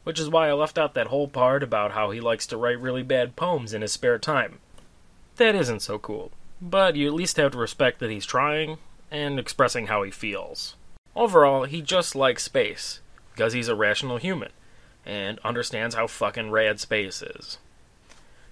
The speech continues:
Red always delivers his cargo on time, which is why he's always working. People pay him to do a great job, and he really likes to do it.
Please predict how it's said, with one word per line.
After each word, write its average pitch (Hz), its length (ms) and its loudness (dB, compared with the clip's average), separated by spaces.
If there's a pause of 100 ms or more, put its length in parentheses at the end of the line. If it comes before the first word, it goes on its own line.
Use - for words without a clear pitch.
Red 214 220 4
always 165 340 6
delivers 131 400 -2
his 117 100 -6
cargo 104 380 0
on 104 160 -4
time, - 300 -8 (480)
which 185 340 -2
is 175 100 -2
why 123 220 4
he's 127 180 -2
always 110 360 0
working. 135 320 2 (460)
People 104 260 -6
pay 110 200 0
him 104 140 -6
to 110 80 -8
do 107 240 -6
a 101 60 -6
great 98 300 -4
job, 143 420 2 (260)
and 98 140 -8
he 120 100 -2
really 107 240 0
likes 104 220 0
to - 100 -16
do 233 200 2
it. 104 140 2